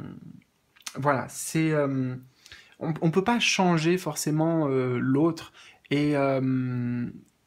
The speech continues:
tu, tu peux faire tout ce que tu veux, mais à un moment donné, si ça matche pas, euh, et surtout si c'est pas bon pour toi, il faut pas rester dans cette, euh, situation. Ou en tout cas, g-, garder,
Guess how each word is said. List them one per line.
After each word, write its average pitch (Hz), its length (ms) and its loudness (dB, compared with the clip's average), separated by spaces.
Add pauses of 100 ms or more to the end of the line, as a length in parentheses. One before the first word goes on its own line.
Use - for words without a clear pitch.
tu, 160 260 -8
tu 156 160 -4
peux 165 100 -2
faire 190 240 0
tout - 120 -8
ce - 80 -8
que 190 100 2
tu 180 200 -2
veux, 180 140 4
mais 190 120 2
à 156 40 4
un 151 40 2
moment 147 120 0
donné, 156 400 2 (260)
si - 280 -2
ça 175 180 2
matche 151 380 2
pas, 147 440 -2 (340)
euh, 127 1080 0
et 135 80 -4
surtout 156 260 -6
si - 160 -10
c'est 156 140 0
pas 139 160 2
bon 170 180 2
pour 175 220 -2
toi, 175 320 0 (880)
il 156 80 -4
faut 156 100 -6
pas 180 200 2
rester 160 340 0
dans 151 160 2
cette, 143 260 -4
euh, 123 200 2
situation. 135 640 -6 (200)
Ou 135 120 -2
en 131 60 0
tout 131 100 -8
cas, - 260 -4 (300)
g-, - 120 -12 (240)
garder, 180 500 4